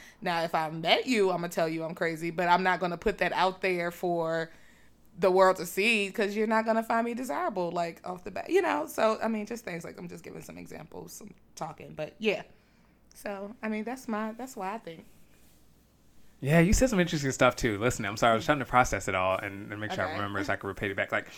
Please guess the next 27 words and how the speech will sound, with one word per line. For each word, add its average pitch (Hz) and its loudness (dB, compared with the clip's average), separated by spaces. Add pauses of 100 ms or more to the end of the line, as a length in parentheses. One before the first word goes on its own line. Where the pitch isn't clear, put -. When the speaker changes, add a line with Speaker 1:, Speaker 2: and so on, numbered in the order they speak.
(240)
Speaker 2:
I 135 0
think 175 0
that, 160 0
like, 127 0
what 123 -2
you 143 -2
were 131 2
talking 117 0
about 104 2
in 104 -8
the 101 -8
first 107 -2
part 101 0
of 95 0
the 92 -4
question 92 -6 (260)
made 117 -2
me 120 -4
wonder: 104 -2 (420)
is 110 -4
there, 110 0
is, 107 -10
is, - -6 (560)
is 113 -8
there 113 0
a 98 -2 (100)
lack, 101 -2